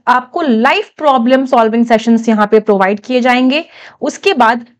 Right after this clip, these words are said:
प्रीवियस ईयर क्वेश्चन की डिटेल एनालिसिस और डिस्कशन और टेन मॉक टेस्ट पेपर भी आपको इस कोर्स के अंदर मिलेंगे। कोई भी और आपको क्वेश्चंस हो, क्वेरी हो, आप हमारे इस नंबर पे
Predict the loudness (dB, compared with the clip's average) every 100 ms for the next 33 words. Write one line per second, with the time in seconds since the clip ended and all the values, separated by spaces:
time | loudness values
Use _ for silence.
0 | _ -6 -2 0 -2 0 -2 0 -2 0
1 | 0 0 0 0 0 2 0 0 -2 0
2 | 0 -2 -6 -2 0 2 0 0 -2 0
3 | 0 0 -8 -10 0 2 2 -2 _ _
4 | -2 0 -2 -2 -2 -6 0 0 2 0
5 | 2 2 2 -2 -6 -2 -2 0 0 0
6 | 0 0 0 0 -8 -18 _ _ _ _
7 | -20 -20 _ -2 0 2 2 2 2 0
8 | 0 -4 -4 -4 -6 -4 -4 0 0 0
9 | 0 -2 -2 -10 _ _ 0 0 0 0
10 | 0 -2 0 2 4 2 0 -6